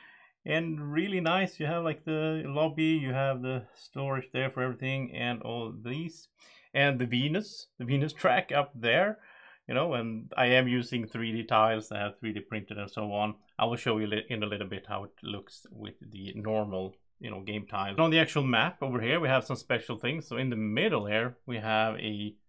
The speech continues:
spot. So this is the Vastitas Borealis, the northern waste. So in the middle here, we have a spot where it's like, I don't know, it's like ice. And then if you place a tile here, you will raise the temperature, but it costs you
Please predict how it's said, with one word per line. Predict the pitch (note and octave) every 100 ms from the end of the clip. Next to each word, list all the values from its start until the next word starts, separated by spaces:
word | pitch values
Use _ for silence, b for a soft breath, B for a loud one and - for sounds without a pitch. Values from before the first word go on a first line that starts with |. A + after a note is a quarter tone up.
| _
spot. | - - - A#2 E3+ - - -
So | -
this | B2+ D#3+
is | D#3 B2+
the | B2 A#2 b b _ _ -
Vastitas | G#2+ G#2+ D3+ E3 - - B2+ B2 A#2+ - -
Borealis, | C#3+ A#2 C3+ C3 C3 B2 F#2+ -
the | - A2
northern | A2 A#2+ C#3 C#3+ C3+ C3 A#2
waste. | G#2+ G2+ - -
So | - G#2+ G#2+ b b b b -
in | A#2
the |
middle | C#3 E3 A#2
here, | A2
we | G#2+
have | A#2 A#2
a | G#2+
spot | - G#2+ G#2
where | - G#2+ G#2
it's | G2+ -
like, | A2 - _ _
I | B2+
don't | C3+
know, | A2 G3+
it's | F3+ -
like | A2+ -
ice. | A2 A2+ A3+ A#3+ - - _ -
And | C3
then | C3+ C#3 C3+ C3 - _ _ _ _ -
if | B2
you |
place | A#2+ D3 D#3
a |
tile | - C3 F3 C#3+
here, |
you | A2+
will | A2
raise | A2 E3+ E3+
the |
temperature, | C3+ D3 D#3 - G#2+
but | G2+ G#2+
it | A2
costs | - B2 - -
you | G2+